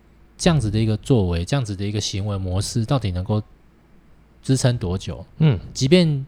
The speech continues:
Speaker 1: 我改变了，可是我没有办法改，完全改变上面的思维。
Speaker 2: 嗯。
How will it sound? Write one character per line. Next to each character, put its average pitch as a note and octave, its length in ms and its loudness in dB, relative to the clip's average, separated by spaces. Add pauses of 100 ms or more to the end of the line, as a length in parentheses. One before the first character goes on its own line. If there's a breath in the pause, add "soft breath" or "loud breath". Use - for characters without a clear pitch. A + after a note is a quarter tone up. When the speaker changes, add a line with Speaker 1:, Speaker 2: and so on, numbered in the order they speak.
(100)
Speaker 1:
我 B2+ 120 4
改 G2 180 2
变 A2+ 180 -2
了， F#2+ 120 -2
可 F#2+ 100 -2
是 C#3 280 0 (100)
我 A2+ 100 2
没 C3 100 2
有 D#3+ 80 2
办 C#3 120 -2
法 G#2 120 0
改， G2 160 -4
完 A2 160 2
全 A2 180 0
改 F#2 140 -2
变 A2 180 -2
上 G#2 200 -2
面 G#2 140 -2
的 F#2+ 60 -2
思 F#2 260 -6
维。 D#2+ 300 -10 (600 soft breath)
Speaker 2:
嗯。 E3 180 4